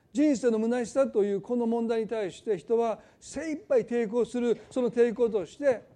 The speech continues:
一度きりの人生だから悔いのないように生きよう、今日死んでも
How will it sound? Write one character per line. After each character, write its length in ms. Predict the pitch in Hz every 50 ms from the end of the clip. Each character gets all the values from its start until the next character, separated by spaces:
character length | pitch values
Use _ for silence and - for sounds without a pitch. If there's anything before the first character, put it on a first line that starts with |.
| _ _ _ _ _ _ _ _ _ _ _ _ _ _ _ _
一 200 | - 220 - 226
度 140 | 220 240 220
き 80 | - 226
り 80 | 240
の 140 | 233 233 202
人 180 | 170 214 233 214
生 160 | - 214 190
だ 140 | 180 175 160
か 120 | - 170
ら 240 | 185 220 208 165 - _ _ _ _ _ _ _ _ _ _ _ _ _ _ _
悔 240 | - - 302 285 269
い 40 |
の 120 | 254 240 214
な 200 | 208 233 254 247
い 80 | 240
よ 80 | 233 220
う 40 | 208
に 120 | 196 190 170
生 60 | -
き 60 | 220
よ 160 | 233 233 220
う、 80 | 202 - - _ _ _ _ _ _ _ _ _ _ _ _ _ _
今 240 | - 330 330 294 254 233
日 60 | -
死 120 | 277 277
ん 80 | 254 233
で 100 | 202 202
も 240 | 226 269 254 214